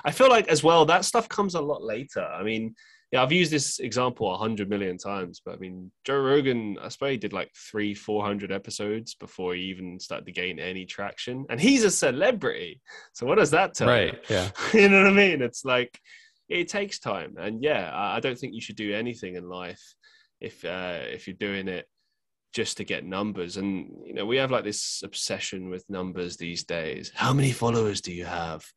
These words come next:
Speaker 1: How many views do you get? Blah, blah, blah, blah, blah. It's like, that stuff comes, but it takes time, and everyone has a different trajectory, and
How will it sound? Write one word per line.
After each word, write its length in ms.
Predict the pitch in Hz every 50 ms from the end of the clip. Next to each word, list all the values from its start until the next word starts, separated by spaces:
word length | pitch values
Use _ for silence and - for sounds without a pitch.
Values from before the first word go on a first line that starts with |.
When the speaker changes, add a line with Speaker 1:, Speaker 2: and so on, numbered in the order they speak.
| - - - _ _ -
Speaker 1:
How 140 | - 131
many 220 | 135 139 135 131 127
views 520 | 113 117 113 120 123 123 120 113 101 -
do 120 | - 95 90
you 160 | 87 85 -
get? 300 | - - 78 73 67 - - _ -
Blah, 320 | 113 127 135 131 123 117
blah, 140 | - 101 90
blah, 320 | - 101 107 113 113 110
blah, 120 | - 98 - -
blah. 280 | - 104 104 98 87 87
It's 220 | 85 - - -
like, 140 | - - 143
that 220 | - 135 120 -
stuff 440 | - - - 156 156 147 - - - - _ _
comes, 840 | - - - 120 120 127 131 127 113 104 95 87 - - - - - - -
but 100 | 104 101
it 140 | - - -
takes 400 | - 131 117 117 110 110 - -
time, 420 | - - 113 113 113 110 110 107
and 80 | 101 107
everyone 300 | 107 107 107 107 107 107
has 180 | 110 107 104
a 80 | 104 98
different 340 | 98 104 101 - 101 85 -
trajectory, 920 | - 92 95 - 104 101 - - _ - 104 98 95 95 92 90 90 87
and 240 | 82 85 82 82